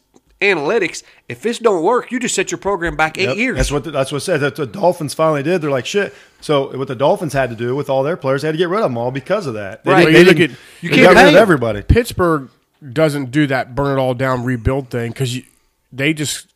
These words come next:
Speaker 3: con-, continuously try to plug in
Speaker 2: Yeah.
Speaker 3: and never
Speaker 2: Now, in my opinion, that's, I think that's the way to go 'cause look at the Titans. Stick with it, stick with it.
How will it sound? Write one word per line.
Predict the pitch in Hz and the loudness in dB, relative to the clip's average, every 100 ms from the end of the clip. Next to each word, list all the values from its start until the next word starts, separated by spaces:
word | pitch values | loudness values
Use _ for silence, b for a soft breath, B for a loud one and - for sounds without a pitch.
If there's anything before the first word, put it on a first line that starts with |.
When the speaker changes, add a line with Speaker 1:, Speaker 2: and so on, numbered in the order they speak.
| - | -12
Speaker 3:
con-, | 139 127 | -10 -10
continuously | - 143 156 - 139 | -10 -6 -4 -4 -6
try | - 131 | -4 -6
to | 127 117 | -6 -6
plug | 107 139 135 147 | -4 -4 -4 -4
in | 135 127 120 117 - | -4 -4 -4 -6 -6
Speaker 2:
Yeah. | 185 - - - | -2 0 -2 -8
Speaker 3:
and | 147 135 139 | -6 -4 0
never | 156 170 156 | 2 2 4
Speaker 2:
Now, | 165 175 | 2 2
in | - 156 | -4 -2
my | 156 202 | 0 0
opinion, | 196 202 208 156 135 | -2 -4 -4 -6 -2
that's, | 143 160 - - _ - | 0 0 -2 -14 _ -2
I | 139 190 | 0 0
think | - 160 | -2 -4
that's | 123 151 - | 0 0 0
the | 143 | -2
way | 135 | -2
to | 123 | 2
go | 160 170 | 2 2
'cause | 131 131 | 0 -4
look | 139 170 | -2 -2
at | |
the | 160 | -4
Titans. | - 160 - 92 | -2 -2 -2 -10
Stick | - - 127 | -12 -8 -6
with | 139 147 | -4 -4
it, | 147 | -4
stick | - 135 | -8 -6
with | 139 | -4
it. | 143 139 | -4 -6